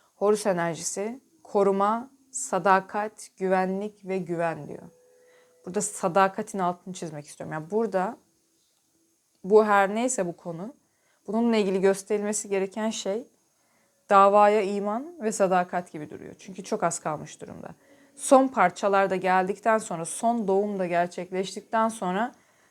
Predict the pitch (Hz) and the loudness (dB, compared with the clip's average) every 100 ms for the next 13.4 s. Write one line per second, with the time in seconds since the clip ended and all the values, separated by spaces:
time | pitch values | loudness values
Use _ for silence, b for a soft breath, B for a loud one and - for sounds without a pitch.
0 | b - 220 - 247 208 202 196 214 254 | b 2 2 2 0 -2 -2 -6 -4 -4
1 | 262 - 214 214 175 165 165 151 - 147 | -4 -4 -4 -2 -2 -2 -8 -10 -8 -10
2 | - - - - - _ _ _ _ _ | -12 -14 -14 -14 -16 _ _ _ _ _
3 | _ _ 180 175 160 190 185 185 196 - | _ _ -4 -4 -4 -4 -2 -4 -6 -8
4 | 202 208 - 196 190 190 180 - 185 208 | -8 -8 -6 -4 0 0 0 -2 -12 -8
5 | 190 185 180 190 190 185 196 196 185 190 | -4 -4 -4 -4 -4 -4 -10 -2 -2 0
6 | 180 156 143 165 147 165 175 180 180 180 | -4 -8 -10 -12 -8 -2 0 0 0 -2
7 | 175 170 180 175 156 - - 165 - 175 | -4 2 2 2 -4 -10 -6 -6 -4 -8
8 | 165 170 160 165 165 175 175 185 185 170 | -8 -10 -8 -6 -6 -4 -4 -6 -6 -4
9 | 180 180 175 190 - 170 151 147 - 175 | -2 -2 -2 -4 -6 -12 -14 -14 -12 -10
10 | 277 370 b b b b b _ 226 190 | -10 -12 b b b b b _ 4 4
11 | 170 180 180 185 - 208 185 170 165 160 | 4 0 -2 -10 -4 0 2 0 -6 -8
12 | 185 220 226 196 - 185 220 196 175 - | -4 -4 -4 -8 -2 0 0 0 -4 -6
13 | 175 156 - | -10 -10 -16